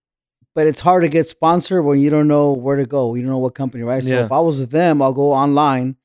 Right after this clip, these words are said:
Speaker 2: Mm-hmm.
Speaker 1: and, you know, there's Raymond, there's our company, N G I,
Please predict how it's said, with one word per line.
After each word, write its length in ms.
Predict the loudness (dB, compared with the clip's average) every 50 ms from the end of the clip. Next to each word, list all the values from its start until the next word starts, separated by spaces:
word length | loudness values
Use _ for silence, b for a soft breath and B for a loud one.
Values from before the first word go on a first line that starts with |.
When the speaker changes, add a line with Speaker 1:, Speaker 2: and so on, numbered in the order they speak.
| _ _ -8
Speaker 2:
Mm-hmm. 300 | -6 -6 -4 -6 -4 -4
Speaker 1:
and, 160 | -2 0 0
you 80 | 0 0
know, 260 | 0 -2 -2 -4 -6 _
there's 360 | -6 -4 -2 -2 -2 -4 -8 -12 -12 -10 -8
Raymond, 600 | -4 0 2 2 4 4 2 2 2 0 -2 -4 -8 -14 _ _ _ _ _ _ _ -12
there's 380 | -8 -8 -8 -8 -10 -14 -20 _ _ _ _
our 140 | -12 -10
company, 380 | -6 -4 -4 -2 0 0 0 2
N 160 | 2 0 0
G 180 | 0 0 0 0
I, 300 | -2 -2 -6 -10 -18